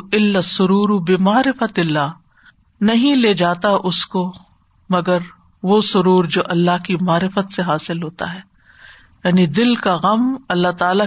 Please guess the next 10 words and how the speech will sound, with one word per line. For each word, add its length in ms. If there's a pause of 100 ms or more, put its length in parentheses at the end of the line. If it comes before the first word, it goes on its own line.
کی 80
پہچان 840
کے 200
بعد 320 (140)
دور 160
ہوتا 360
ہے۔ 220 (540)
وَصِدْقُ 580
مُعَامَلَتِهِ، 920 (560)
اور 280